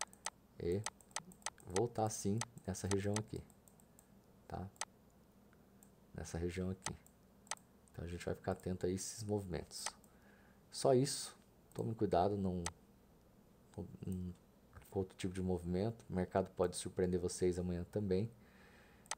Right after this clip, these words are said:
E vão com cuidado, tá, pessoal? Vamos dar uma olhada no dólar. O dólar, pessoal. Eu vou, vou mostrar uma situação aqui pra vocês do dólar, como ele começou o dia.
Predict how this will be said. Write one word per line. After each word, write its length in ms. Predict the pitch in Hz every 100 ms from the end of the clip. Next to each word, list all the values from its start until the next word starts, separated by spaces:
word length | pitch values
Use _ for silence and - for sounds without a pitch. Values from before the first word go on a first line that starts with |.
| -
E 160 | 87 85
vão 180 | 95 104
com 120 | -
cuidado, 460 | 117 101 82 85 -
tá, 100 | -
pessoal? 360 | 90 - - 90 - - - - - - - -
Vamos 140 | 104
dar 60 | 107
uma 100 | 107
olhada 240 | 98 98
no 100 | 92
dólar. 400 | 82 82 101 107 -
O 100 | 131
dólar, 360 | 120 110 107 85
pessoal. 400 | - - - - - - - - - - - - - - - - - -
Eu 100 | 87
vou, 320 | 98 98 -
vou 120 | 95 101
mostrar 240 | 101 104
uma 100 | 98
situação 440 | - 101 95 98
aqui 120 | 90 -
pra 140 | 87
vocês 640 | 85 - 107 98 - - - - - - - - - - -
do 80 |
dólar, 380 | 82 90 90 87
como 220 | - 95
ele 100 | 101
começou 480 | 95 95 92 - 101
o 40 | 92
dia. 360 | 85 87 78